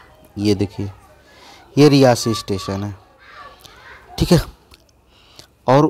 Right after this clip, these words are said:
उसके आगे जब आप बढ़ेंगे तो आपको एक ब्रिज दिखेगा, ये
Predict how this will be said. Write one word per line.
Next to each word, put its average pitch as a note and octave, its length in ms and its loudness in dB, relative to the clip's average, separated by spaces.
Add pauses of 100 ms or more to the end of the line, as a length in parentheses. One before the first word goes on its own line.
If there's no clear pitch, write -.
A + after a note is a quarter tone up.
(160)
उसके D3+ 320 0
आगे D#3+ 180 6
जब D3+ 80 2
आप C#3+ 120 4
बढ़ेंगे C3+ 380 0 (240)
तो B2+ 280 -4 (1080)
आपको A2+ 340 -2
एक B2+ 260 0 (500)
ब्रिज B2 280 -2
दिखेगा, A#2+ 580 -2
ये A2+ 400 -2